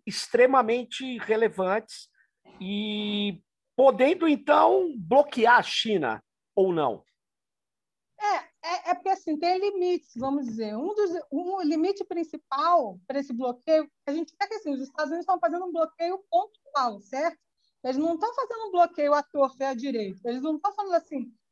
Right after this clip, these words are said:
Speaker 2: "Não vende mais semicondutor nenhum para a China em geral." Eles estão falando o quê? "Não venda a máquina A mais avançada, não vende a E U V."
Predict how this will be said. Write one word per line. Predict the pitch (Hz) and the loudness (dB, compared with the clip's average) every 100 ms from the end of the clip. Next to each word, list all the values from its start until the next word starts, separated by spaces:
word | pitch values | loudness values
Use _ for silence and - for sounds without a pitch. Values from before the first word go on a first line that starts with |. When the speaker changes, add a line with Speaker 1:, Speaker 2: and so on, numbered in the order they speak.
| - | 2
Speaker 2:
"Não | 330 359 | 6 6
vende | 285 330 320 | 4 0 2
mais | 320 311 | -2 -2
semicondutor | 311 320 311 311 311 285 294 311 311 | 0 -2 0 -2 -2 -4 -6 0 0
nenhum | 294 294 302 330 - | 0 -2 -2 -6 -4
para | 320 320 320 311 294 | -2 0 0 0 -2
a | 285 | -4
China | - 311 302 311 - | -6 -4 -2 -2 -4
em | 285 294 | -4 -4
geral." | 277 277 220 180 175 _ _ _ _ _ _ - | 0 0 0 -4 -8 _ _ _ _ _ _ -8
Eles | 233 247 | -6 0
estão | 320 320 | 4 6
falando | 349 349 | 6 6
o | 359 | 2
quê? | 339 269 | 0 2
"Não | 269 269 240 | 2 2 2
venda | 285 349 427 453 466 - | 0 0 2 2 2 2
a | 320 | 0
máquina | 311 320 294 285 247 233 233 - | 2 2 0 -2 -12 -10 -12 0
A | 285 269 - | 0 0 -4
mais | 247 254 | -4 -2
avançada, | 247 226 220 - - 226 220 233 247 440 - _ _ _ _ _ _ | 0 -2 -6 -12 -8 -4 -2 -4 -2 -2 -2 _ _ _ _ _ _
não | - 320 339 | 4 6 6
vende | 320 349 403 | 6 4 6
a | 359 349 | 6 8
E | 349 | 6
U | 370 | 6
V." | 381 302 269 196 | 0 -4 -4 -6